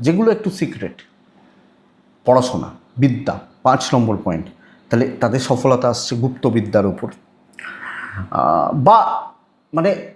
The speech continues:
খুব হাইফাই লেভেলের কিছু কাজকর্ম করছেন, একদম টপ লেভেলের,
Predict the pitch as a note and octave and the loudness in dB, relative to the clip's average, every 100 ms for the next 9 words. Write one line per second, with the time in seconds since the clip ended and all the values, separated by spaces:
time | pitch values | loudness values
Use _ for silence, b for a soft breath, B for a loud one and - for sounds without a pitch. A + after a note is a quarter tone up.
0 | _ - A3+ D#3 D#3+ D#3 F3 D3+ C#3 B2+ | _ -2 0 2 2 2 0 2 2 0
1 | A#2+ B2 B2 A#2+ A2+ - G#2+ G#2 G2 G2+ | -2 -6 -4 -2 -4 -4 -4 -4 -8 -10
2 | - F2 D#2+ - C3+ C#3 E3 D#3+ - G3 | -10 -12 -10 -6 -4 0 0 -2 0 0
3 | F#3+ F#3 D#3 C3+ | 0 -4 -2 -2